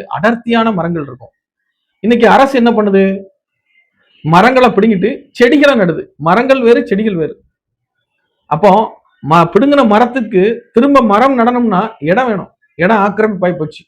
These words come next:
பில்டிங் ஆகி போச்சு. அப்போ என்ன பண்றாங்க? அதுக்கு பதிலா செடியை நடுறாங்க. அப்போ நமக்கு நாமே குழி தோண்டி கொண்டே இருக்கின்றோம். இன்னைக்கு சென்னையில இருந்து ஹைவேல நீங்க கன்னியாகுமரி வரைக்கும் போனீங்கன்னா வெட்ட வழியா கிடக்குது, வெட்ட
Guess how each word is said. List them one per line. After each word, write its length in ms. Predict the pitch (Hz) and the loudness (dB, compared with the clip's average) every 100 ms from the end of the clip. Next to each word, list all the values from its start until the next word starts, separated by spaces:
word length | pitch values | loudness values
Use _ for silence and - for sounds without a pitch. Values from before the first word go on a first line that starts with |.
| 143 | -4
பில்டிங் 280 | 202 233 202 | -2 0 0
ஆகி 100 | 170 | -2
போச்சு. 280 | 147 143 - _ _ _ _ _ - | -4 -10 -20 _ _ _ _ _ -6
அப்போ 300 | 175 233 247 | 0 0 2
என்ன 180 | 214 | 0
பண்றாங்க? 400 | 233 233 226 220 | 2 2 2 2
அதுக்கு 220 | 202 208 202 | 0 -2 -2
பதிலா 240 | 214 240 | -2 -2
செடியை 320 | 233 220 262 | 0 0 0
நடுறாங்க. 320 | 202 165 147 120 _ _ _ _ _ | -2 -4 -8 -14 _ _ _ _ _
அப்போ 460 | - 175 208 208 - | -6 -2 0 -2 -8
நமக்கு 480 | 147 165 233 240 247 | -4 0 0 0 -2
நாமே 500 | 175 185 226 247 262 | 0 2 2 0 0
குழி 200 | 233 214 | 0 0
தோண்டி 240 | 196 190 | 0 0
கொண்டே 300 | 175 165 185 | -2 -2 -2
இருக்கின்றோம். 500 | 160 139 143 135 120 - _ _ _ _ _ _ _ _ _ _ _ _ - | -2 -6 -10 -8 -10 -14 _ _ _ _ _ _ _ _ _ _ _ _ 0
இன்னைக்கு 220 | 180 175 | 2 2
சென்னையில 340 | 185 226 254 240 | 2 4 6 6
இருந்து 180 | 226 214 | 4 4
ஹைவேல 480 | 196 226 233 208 170 175 226 - _ _ | 4 4 4 4 2 0 -2 -8 _ _
நீங்க 180 | 165 185 | -4 -2
கன்னியாகுமரி 460 | 180 208 240 220 190 | 0 0 0 2 0
வரைக்கும் 300 | 196 214 180 | 0 0 -4
போனீங்கன்னா 420 | 190 180 175 190 - _ | -4 -4 -6 -8 -12 _
வெட்ட 440 | 131 185 185 254 | -6 -6 -2 0
வழியா 220 | 214 233 220 | 2 2 0
கிடக்குது, 300 | 190 170 135 _ _ _ _ _ _ _ _ - | -2 -6 -12 _ _ _ _ _ _ _ _ -6
வெட்ட 260 | 160 175 | -4 -4